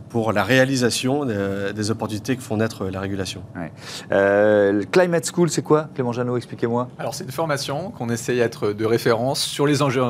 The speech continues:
Speaker 3: environnementaux
Speaker 2: Mhm.
Speaker 3: et sur la transition durable des entreprises. Donc, c'est une formation qui est en ligne, qui est accessible dans une dizaine de langues.
Speaker 2: Mhm.
Speaker 3: Et, euh, l'ambition, c'est de pouvoir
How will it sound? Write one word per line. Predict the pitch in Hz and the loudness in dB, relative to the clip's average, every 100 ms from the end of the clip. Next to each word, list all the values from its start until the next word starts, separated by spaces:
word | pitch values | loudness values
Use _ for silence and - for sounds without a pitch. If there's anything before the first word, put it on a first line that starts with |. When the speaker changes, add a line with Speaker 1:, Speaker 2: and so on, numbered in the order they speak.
| 120 - | -2 -6
Speaker 3:
environnementaux | 139 123 117 113 113 139 180 | -2 0 2 -2 -2 -2 -2
Speaker 2:
Mhm. | 104 104 135 170 | -4 -6 -6 -2
Speaker 3:
et | 139 | 0
sur | 123 | 2
la | 113 | 0
transition | - 151 139 - 143 | 0 0 0 -2 -2
durable | 120 127 120 | 4 4 2
des | 123 | -2
entreprises. | 117 107 - 110 117 - - - - | -2 -4 -8 -12 -14 -18 -20 -20 -12
Donc, | 110 - | -10 -6
c'est | 127 | -2
une | |
formation | 120 120 143 | 0 0 -2
qui | 135 | 0
est | |
en | 120 | 2
ligne, | 120 139 175 208 - - - | 4 2 0 -8 -16 -18 -18
qui | - 107 | -6 -2
est | |
accessible | 104 - 117 135 | -2 -2 -4 -2
dans | 113 | -2
une | 113 | -4
dizaine | 107 113 127 | -2 0 2
de | 117 | 4
langues. | 117 147 165 107 | 4 2 -2 -4
Speaker 2:
Mhm. | 107 139 | -4 -4
Speaker 3:
Et, | 95 | -4
euh, | 95 98 | -2 0
l'ambition, | 117 123 123 - 139 156 160 | 0 0 -2 -2 -2 -2 -4
c'est | 156 - 110 | -6 -6 -6
de | |
pouvoir | 101 - 110 127 | -6 -2 2 4